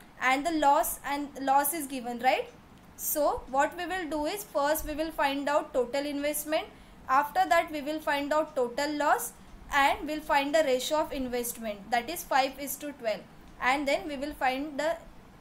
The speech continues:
loss of each one of them. Okay, so I hope you are clear with the first and second sum. So today we'll stop till here.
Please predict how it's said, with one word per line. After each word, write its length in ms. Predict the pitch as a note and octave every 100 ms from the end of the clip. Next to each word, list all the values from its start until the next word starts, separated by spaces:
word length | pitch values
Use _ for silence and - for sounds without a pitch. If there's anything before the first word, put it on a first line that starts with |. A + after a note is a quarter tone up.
| -
loss 380 | B3+ B3 C#4 -
of 180 | D#4 G#4+ - - -
each 240 | C#4+ D4+ D4+
one 180 | C4+
of 140 | G#3+ F#3 -
them. 160 | G3 F#3+ - -
Okay, 260 | A#3+ A#3 F#4 B4+ - - - -
so 260 | - C#4 C4
I 180 | B3+ C#4
hope 220 | D4 D4+
you 100 | D#4+
are 60 |
clear 340 | D#4+ D4+ C#4+ D4
with 140 | D4
the 80 | D#4
first 360 | D#4 C4+ C#4 D4+
and 160 | D4
second 360 | D4 C4 C#4 C#4+
sum. 240 | C#4+ D#4 A#4+ - - - -
So 320 | - C#4 C4+
today 280 | C#4 C#4 C#4 C#4+
we'll 140 | D#4
stop 360 | - C#4+ C#4 -
till 140 | D4+
here. 240 | D4+ D#4